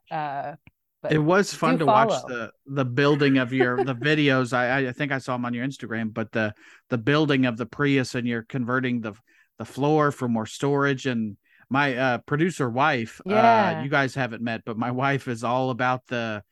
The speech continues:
Speaker 2: the tiny house shows, the, those types of shows. So she watches the very beginning of the shows and then she fast forwards to the end. She
Speaker 1: Yeah.
Speaker 2: doesn't need the stuff in the
Speaker 1: Uh,
Speaker 2: middle. But, uh, w-,
Speaker 1: <laughs>
Speaker 2: I
Speaker 1: all
Speaker 2: do
Speaker 1: the
Speaker 2: lo-
Speaker 1: fluff. Yeah.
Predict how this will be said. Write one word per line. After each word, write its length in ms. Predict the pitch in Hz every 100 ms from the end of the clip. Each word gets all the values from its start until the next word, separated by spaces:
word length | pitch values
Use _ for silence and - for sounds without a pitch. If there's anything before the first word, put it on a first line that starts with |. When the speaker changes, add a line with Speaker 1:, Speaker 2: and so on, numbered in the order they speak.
| _ _ -
Speaker 2:
the 80 | 120
tiny 320 | 143 147 151
house 260 | 143 143 139
shows, 460 | 151 139 139 135
the, 320 | 120 113 104 95 _ _ -
those 220 | 139 151
types 280 | - 147 -
of 80 | 123
shows. 320 | - 131 120
So 80 | 123
she 200 | - 139
watches 360 | 131 131 135 117
the 100 | 117
very 220 | 123 120
beginning 480 | 113 101 131 139 143
of 80 |
the 80 | 139
shows 600 | - 147 135 135 135 - _ _ _
and 140 | 120 127
then 60 |
she 180 | 113 135
fast 320 | - 131 131
forwards 280 | 135 123 117
to 100 | -
the 200 | 120 110
end. 260 | 127 120 185
She 120 | 160
Speaker 1:
Yeah. 0 |
Speaker 2:
doesn't 240 | 143 147 127
need 160 | 135
the 60 | 123
stuff 300 | - 135 -
in 80 | 143
the 60 |
Speaker 1:
Uh, 60 | 160
Speaker 2:
middle. 400 | 135 113 107 - _ _ _ _ _ _ -
But, 280 | 135 131 -
uh, 140 | 127
w-, 180 | 113 123 -
Speaker 1:
<laughs> 40 |
Speaker 2:
I 120 | 147
Speaker 1:
all 180 | 180 196
Speaker 2:
do 60 | 202
Speaker 1:
the 100 | -
Speaker 2:
lo- 60 | -
Speaker 1:
fluff. 280 | 165 175 - -
Yeah. 400 | 185 175 170